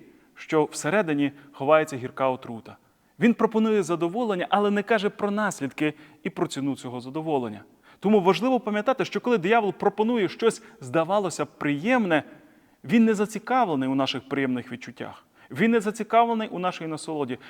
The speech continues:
То всього-навсього наживка, під якою ховається гачок. І якщо ми поведемося на цю солодку приманку,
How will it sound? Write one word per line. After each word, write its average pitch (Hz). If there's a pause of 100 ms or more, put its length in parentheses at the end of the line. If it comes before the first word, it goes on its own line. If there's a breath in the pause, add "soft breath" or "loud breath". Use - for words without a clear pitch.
(140 loud breath)
То 208
всього-навсього 190
наживка, 160 (380 loud breath)
під 143
якою 165
ховається 147 (200 loud breath)
гачок. 131 (300 soft breath)
І 147
якщо 214
ми 202
поведемося 160
на 147
цю 151
солодку 139
приманку, 147